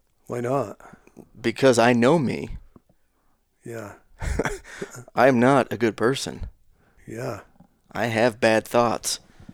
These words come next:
Speaker 1: Yeah, yeah. So, uh, therefore, you should be
Speaker 2: Condemned.
Speaker 1: <laughs> Yeah.
Speaker 2: <laughs>
Speaker 1: And not only that, you should be punished too, probably.
Speaker 2: Oh, absolutely punished. I
Speaker 1: Yeah.
Speaker 2: mean,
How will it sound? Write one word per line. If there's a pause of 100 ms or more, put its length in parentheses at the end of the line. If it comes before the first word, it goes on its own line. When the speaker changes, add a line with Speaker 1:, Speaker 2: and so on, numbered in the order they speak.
(300)
Speaker 1:
Yeah, (220)
yeah.
So, (920)
uh,
therefore,
you
should
be (640)
Speaker 2:
Condemned. (200)
Speaker 1:
<laughs> (140)
Yeah. (220)
Speaker 2:
<laughs>
Speaker 1:
And
not
only
that,
you
should
be
punished
too,
probably. (460)
Speaker 2:
Oh,
absolutely
punished.
I
Speaker 1:
Yeah.
Speaker 2:
mean,